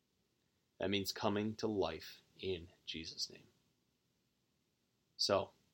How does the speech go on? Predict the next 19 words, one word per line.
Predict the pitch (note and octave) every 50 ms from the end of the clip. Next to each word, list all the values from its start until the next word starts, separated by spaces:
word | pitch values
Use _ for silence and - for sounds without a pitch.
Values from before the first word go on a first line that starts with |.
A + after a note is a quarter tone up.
| _ _ _ _ _ _ _ _ -
my | F2 F2
friends, | - - - - - - - - - - _ _ _ _ _ _ _ _ _ _ _ _ _ _ _ _ _ _ _ _ _ -
my | G#2 G#2
Untorn | G2 G2+ G#2 G2 - B2+ A#2 G#2+ F#2+ -
family, | - F2 E2 D#2 D2+ F2 - - _ _ _ _ _ _ _ _ _ _ _ _ _ _ _ _ _ _ _ _ _ _ _ _ _ _ _ _ _ _ _ _ _ _ _ _ _ _ _ _ _ _ _ _ _ _ _ _ _ _ _ _ _ - - -
I | A2+
want | A2+ C3 B2
to | A2+ G#2+
know | A2+ A#2 A#2
him. | G2 E2+ E2 - _ _ _ _ _ _ _ _ _ _ _ _ _ _ _ _ _ _ _ _ _ _ _ _ _ _ _
I | -
want | A#2 A#2 A2
to |
know | G#2+ G#2+ G#2
the | F#2+
power | - - A#2 A2 G#2+ G#2
of | G2 F2+
the | F#2+
resurrection. | F2 F#2 F#2+ F#2 - F2+ F2+ F#2+ F#2+ - - - -